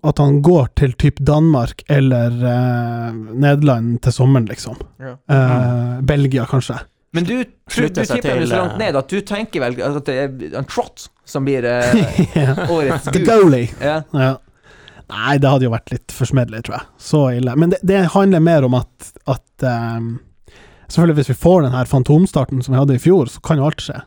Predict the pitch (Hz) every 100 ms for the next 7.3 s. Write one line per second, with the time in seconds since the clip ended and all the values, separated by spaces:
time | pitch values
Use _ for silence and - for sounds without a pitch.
0 | _ 147 151 135 127 127 127 135 165 -
1 | 135 - 147 135 117 113 135 - - -
2 | - - - 160 156 139 151 131 120 120
3 | - 147 143 170 160 - - - 147 151
4 | 156 127 - - 185 - - 170 - 151
5 | - - - - - 143 147 165 160 180
6 | 180 - 190 190 190 170 180 - 151 123
7 | 131 151